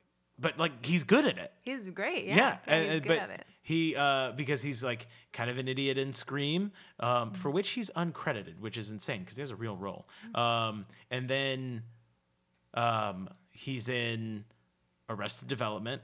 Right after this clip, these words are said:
Speaker 1: as their lawyer, as, like, their idiot lawyer, and then, yeah, he's in Barry.
Speaker 2: Yeah, in
Speaker 1: And
Speaker 2: Park-,
Speaker 1: yet
Speaker 2: Parks and Rec, as he,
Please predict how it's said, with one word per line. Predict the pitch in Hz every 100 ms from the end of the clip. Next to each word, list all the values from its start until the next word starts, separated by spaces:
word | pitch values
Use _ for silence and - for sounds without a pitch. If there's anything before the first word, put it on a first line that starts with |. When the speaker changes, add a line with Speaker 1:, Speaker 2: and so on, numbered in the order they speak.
| -
Speaker 1:
as | 117
their | 113 104
lawyer, | 104 113 98 123 - -
as, | 104 95
like, | 101 95 -
their | 104 95
idiot | 104 110 98
lawyer, | 104 98 123 - - -
and | - 123 120
then, | 117 113 113 110 110 107 104 113 _ _ _ -
yeah, | 156
he's | 98 101
in | 113
Barry. | 120 170 - -
Speaker 2:
Yeah, | 202 196 - _
in | 214
Speaker 1:
And | 123
Speaker 2:
Park-, | 123
Speaker 1:
yet | 120 113
Speaker 2:
Parks | 202 -
and | 214
Rec, | 190 190 - -
as | 196
he, | -